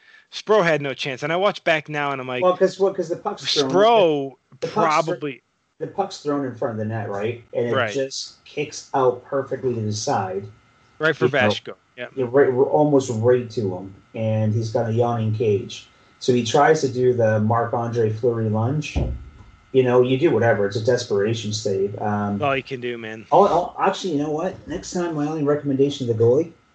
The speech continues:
Speaker 2: try going for the double pad stack on over. <laughs> Go
Speaker 1: That
Speaker 2: classic.
Speaker 1: would've been fun.
Speaker 2: Oh,
Speaker 1: That'd have been
Speaker 2: tell
Speaker 1: fun,
Speaker 2: me about,
Speaker 1: Sproul.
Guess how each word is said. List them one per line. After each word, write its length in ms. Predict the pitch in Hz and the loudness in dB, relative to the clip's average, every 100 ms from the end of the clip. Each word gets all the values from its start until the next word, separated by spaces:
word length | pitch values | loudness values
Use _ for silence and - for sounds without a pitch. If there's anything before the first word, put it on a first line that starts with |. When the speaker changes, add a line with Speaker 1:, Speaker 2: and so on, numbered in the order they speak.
| _ _ _ _ _ _ _ | _ _ _ _ _ _ _
Speaker 2:
try 220 | - 135 | -12 -8
going 320 | - 196 214 | -4 -2 -2
for 100 | 185 | -2
the 100 | 147 | -2
double 280 | 117 131 175 | -2 -2 -4
pad 320 | - 151 175 | -4 -10 -12
stack 240 | - - 110 - | -8 -8 -8 -4
on 160 | 107 | -4
over. 260 | 104 104 110 - _ _ _ - | -4 -8 -12 -18 _ _ _ -6
<laughs> 120 | - - 277 - - 208 - 220 - - | -2 0 0 -2 -2 -4 -2 -4 -4 4
Go 120 | 160 | 4
Speaker 1:
That 100 | 156 | 4
Speaker 2:
classic. 320 | - 147 139 | 2 4 2
Speaker 1:
would've 100 | 120 | -2
been 140 | - - | -10 -2
fun. 540 | 135 135 135 127 117 _ - | 0 2 0 -4 -10 _ 0
Speaker 2:
Oh, 100 | 143 | 4
Speaker 1:
That'd 120 | 143 | 6
have 60 | 165 | 6
been 80 | 156 | 2
Speaker 2:
tell 140 | - | 2
Speaker 1:
fun, 80 | 160 | 6
Speaker 2:
me 80 | 190 | 6
about, 160 | 160 143 | 4 2
Speaker 1:
Sproul. 180 | 135 | 2